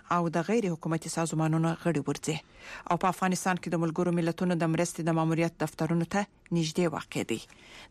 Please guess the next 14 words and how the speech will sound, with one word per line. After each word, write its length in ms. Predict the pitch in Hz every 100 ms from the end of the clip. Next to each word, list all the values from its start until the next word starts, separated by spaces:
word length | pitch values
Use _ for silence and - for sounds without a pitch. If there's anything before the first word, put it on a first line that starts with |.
| 180
د 60 | -
سیلانیانو 520 | 175 170 170 170 165
د 80 | 160 160
ځایونو 280 | 165 160 156 - - - - -
په 40 | 147
اړه 140 | 208 226 - - - 185
د 100 | 196 -
څو 120 | 277 285
څېړنو 480 | 269 202 175 185 185 180
په 80 | 165
نتیجه 340 | 165 160 175
کې 340 | 170 - 175 165
د 100 | 165
پارک 200 | 160 160